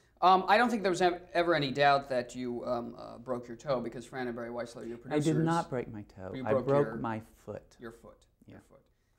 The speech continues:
Speaker 1: They were
Speaker 2: A
Speaker 1: run-
Speaker 2: little toe
Speaker 1: <laughs>
Speaker 2: I have broken and gone on.
Speaker 1: Yeah.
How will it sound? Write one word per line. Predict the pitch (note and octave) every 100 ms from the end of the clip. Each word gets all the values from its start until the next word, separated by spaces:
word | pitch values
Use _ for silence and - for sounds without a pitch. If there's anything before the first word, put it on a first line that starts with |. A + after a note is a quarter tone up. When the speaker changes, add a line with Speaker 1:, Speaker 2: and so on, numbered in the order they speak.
| _
Speaker 1:
They | C#3+
were | D#3
Speaker 2:
A | C#3+
Speaker 1:
run- | D#3+
Speaker 2:
little | G3 A#3+ G#3+
toe | E3+ - F3+ D3+ G2+ A#2
Speaker 1:
<laughs> |
Speaker 2:
I | C3+ A#2+ C3+
have | B2+ B2 G3
broken | C#3+ D3+ - G2+ G2 G#2+
and | A2+ A2 A2+
gone | A#2 A#2+ C3
on. | C3+ G2+ -
Speaker 1:
Yeah. | -